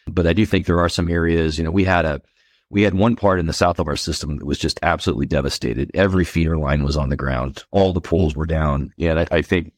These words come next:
there's a case there that, you know, given how many trees are outside of our right of way, maybe we do wanna look at undergrounding some of the, the, the main lines out there. So,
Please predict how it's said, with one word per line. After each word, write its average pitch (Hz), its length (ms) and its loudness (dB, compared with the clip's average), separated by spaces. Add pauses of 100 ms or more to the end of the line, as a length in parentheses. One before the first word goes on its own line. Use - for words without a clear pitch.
there's 90 180 2
a 82 60 -2
case 107 440 0
there 85 520 0
that, 76 320 -4
you 87 100 0
know, 80 360 -2
given 95 240 2
how 90 140 2
many 85 200 0
trees 85 420 0
are 78 140 -2
outside 82 420 0
of 76 80 -6
our 69 140 -4
right 104 220 2
of 76 100 -6
way, 76 240 -2 (420)
maybe 104 220 2
we 123 100 4
do 143 140 2
wanna 85 220 0
look 73 200 0
at - 60 -6
undergrounding 67 560 -4
some 73 180 0
of 71 80 0
the, 69 200 0 (120)
the, - 220 -4
the 78 100 -4
main 73 200 0
lines 64 280 -6
out 58 180 -10
there. 65 220 -4
So, 73 300 -2